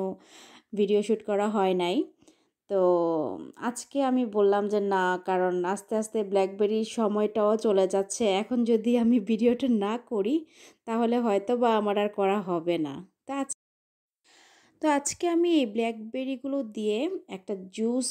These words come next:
বানাবো, আর কিছু ব্ল্যাকবেরি আমি আইসক্রিমের সাথে খাবো, কারণ আজকে মোটামুটি একটু গরম, তো ভালো লাগবে আসলে আইসক্রিমের সাথে খেতে। আমার ভালো লাগে, আমি জানি না সবাইকে কিভাবে পছন্দ করেন।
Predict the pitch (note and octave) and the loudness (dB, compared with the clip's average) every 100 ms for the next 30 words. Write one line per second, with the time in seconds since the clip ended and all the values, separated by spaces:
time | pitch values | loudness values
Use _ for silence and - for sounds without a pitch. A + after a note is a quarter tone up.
0 | - G3+ G3+ G3 F#3 A3+ F#4 - _ _ | -6 -6 -4 -4 0 0 0 -4 _ _
1 | _ G3 F#3+ F#3 B3 A#3+ D4+ B3+ G#3+ G#3 | _ -12 -12 -10 -12 -6 -2 0 0 -2
2 | G#3 A#3 B3 A#3+ A#3 B3+ - G#3+ - - | -2 -2 0 0 0 -2 -8 -8 -8 -6
3 | B3+ C4 - F#3+ F#3 - D#3+ - - - | -4 -4 -4 -8 -8 -10 -12 -12 -16 -14
4 | D4+ D4+ D#4 D4+ D4+ - _ B3+ B3 B3 | -8 -6 -6 -8 -12 -14 _ -4 -2 -4
5 | B3+ B3+ B3 B3 C4 A3+ G#3+ A3 C4 A#3 | -4 -4 -4 -8 -8 -4 0 2 2 0
6 | D#4 - _ - - _ _ - G#3+ G#3 | -2 -6 _ -20 -20 _ _ -6 0 0
7 | G3+ G#3+ G#3 G#3 G3 F#3+ F#3 F#3+ F#3 F3+ | 0 0 2 0 0 -2 -2 -2 -2 -2
8 | - G3 F#3+ G3 F#3 F3+ F3+ F3+ - G#3 | -6 -6 -4 -4 -6 -4 -6 -6 -10 -4
9 | A3+ B3 G#3+ G3+ F#3+ F3+ E3+ A3+ A3+ F#3+ | -4 -4 -2 0 2 0 -2 -4 -4 -4
10 | F3+ F#3 F#3 A3 B3 A#3+ A3 F3 F#3+ G3 | -4 -4 0 2 2 0 -2 -2 0 0
11 | G#3 - _ - G#3+ G#3+ - A#3+ G#3+ A3 | -2 -10 _ -4 -4 -4 -6 -8 -4 -2
12 | A3+ - G3+ G3 A3+ A3+ G#3+ G3 F#3 G3 | -4 -4 -6 -4 -2 0 0 0 0 0